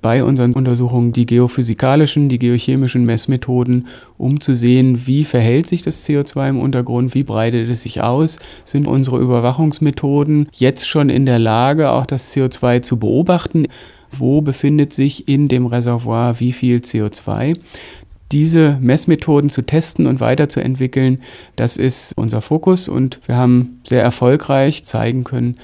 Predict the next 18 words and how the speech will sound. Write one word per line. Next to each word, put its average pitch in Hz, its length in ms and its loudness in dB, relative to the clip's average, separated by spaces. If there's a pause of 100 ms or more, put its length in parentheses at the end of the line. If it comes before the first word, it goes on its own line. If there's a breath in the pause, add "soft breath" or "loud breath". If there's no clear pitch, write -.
(260 loud breath)
dass - 260 -4
wir 120 300 4 (140)
die 120 80 0
von 113 160 0
uns 123 180 0
sogenannte 117 720 2 (160)
Tomographie 123 560 0
des 120 160 0
Untergrundes 117 840 0
mit 123 220 0
den 117 140 2
Methoden, 117 640 -2
die 113 160 -4
wir 113 100 -2
verwenden, 113 500 -4
wirklich 110 300 -6
durchführen 110 500 -6
können. - 260 -10